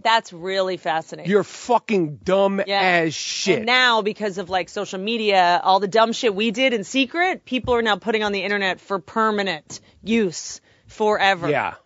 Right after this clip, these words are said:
Speaker 2: yeah.
Speaker 1: You know?
Speaker 2: So
Speaker 1: Can you imagine all the shit that you did when you were nineteen, uploading it and having employers be able to Google it forever? <laughs>
Speaker 2: I mean, I, I can't imagine being nineteen, like, just like, you know, I can't even imagine being single now at this age as a single man, like,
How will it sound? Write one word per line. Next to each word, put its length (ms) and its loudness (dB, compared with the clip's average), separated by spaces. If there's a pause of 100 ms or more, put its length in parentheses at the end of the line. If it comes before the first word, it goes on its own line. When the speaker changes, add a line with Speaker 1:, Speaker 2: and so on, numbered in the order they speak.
Speaker 2:
yeah. 240 -4
Speaker 1:
You 60 -2
know? 300 0
Speaker 2:
So 120 0
Speaker 1:
Can 100 0
you 60 -4
imagine 300 0
all 60 -2
the 80 -4
shit 180 -8
that 80 -10
you 120 -6
did 180 -2
when 80 -4
you 80 -2
were 60 -4
nineteen, 520 -2
uploading 540 2
it 280 0
and 140 -6
having 240 0
employers 480 -4
be 60 -2
able 140 -2
to 60 -4
Google 300 2
it 80 -6
forever? 520 -4
<laughs> 480 -20
Speaker 2:
I 60 -2
mean, 380 0
I, 240 -2
I 60 2
can't 220 -2
imagine 380 -2
being 200 -2
nineteen, 540 -4
like, 280 -6
just 220 -6 (440)
like, 220 2 (120)
you 120 -6
know, 80 2
I 100 4
can't 200 -2
even 240 0
imagine 380 0
being 220 -2
single 420 0
now 400 -2 (880)
at 200 -2
this 220 -2
age 260 -4
as 100 -8
a 60 -8
single 360 0
man, 320 0
like, 300 -2